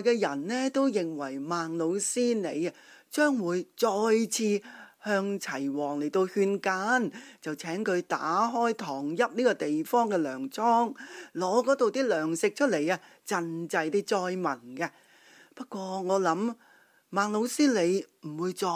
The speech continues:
次噉做㗎啦，係咪啊？孟子就回答話：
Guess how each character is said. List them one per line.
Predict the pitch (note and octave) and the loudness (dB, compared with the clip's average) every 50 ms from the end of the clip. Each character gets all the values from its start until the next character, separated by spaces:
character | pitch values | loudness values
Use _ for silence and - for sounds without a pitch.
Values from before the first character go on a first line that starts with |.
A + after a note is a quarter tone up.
| E3+ F#3 F#3+ G3 | 0 0 -2 -2
次 | F#3 - G3 F#3+ D#3+ | -2 -4 -4 -4 -2
噉 | D#3+ D3+ D#3 F#3+ A3+ | -2 -2 -2 -2 -2
做 | A3 - G3 D#3+ | 0 0 0 0
㗎 | D3 D3 C#3+ C3+ D#3+ | 0 -2 -2 -2 -2
啦， | D#3+ D#3+ D#3 D3+ C#3+ | -2 -2 -2 -4 -4
係 | |
咪 | C#3 C3+ C#3 C3+ | -6 -6 -4 -4
啊？ | C#3 C#3+ D3 E3 - _ _ _ _ _ _ _ _ _ _ _ _ _ _ _ _ _ _ _ _ _ _ - | -4 -4 -6 -8 -12 _ _ _ _ _ _ _ _ _ _ _ _ _ _ _ _ _ _ _ _ _ _ -4
孟 | G#3 A#3 A3+ A3+ A#3+ | 0 0 2 2 2
子 | A3+ B3+ D4 | 2 2 2
就 | - C4 A3+ G3+ | 2 2 2 2
回 | F3 E3 E3 | 2 2 2
答 | E3 - G3+ F#3 | 2 2 0 0
話： | F3+ F3+ E3 D#3+ D#3+ D#3+ | 2 0 0 0 -2 -4